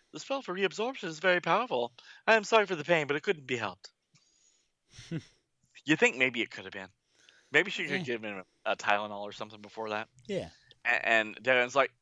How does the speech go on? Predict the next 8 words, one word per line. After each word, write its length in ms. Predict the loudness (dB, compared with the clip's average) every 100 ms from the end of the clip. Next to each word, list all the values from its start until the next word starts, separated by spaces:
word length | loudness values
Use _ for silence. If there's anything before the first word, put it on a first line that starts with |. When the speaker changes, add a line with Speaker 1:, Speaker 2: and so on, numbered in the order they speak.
| _ _ _ _
Speaker 1:
"Whew, 160 | -2 -2 -6 -20 _ _ _ _ _ -14
that's 240 | -10 -8
okay. 220 | -6 -8 -8 -14 _ _ _ _ _
I'm 160 | -6 -2
good. 200 | 0 0 -4 -18 _ _ _ _
It's 160 | -8 0
all 120 | 2
right. 240 | 2 0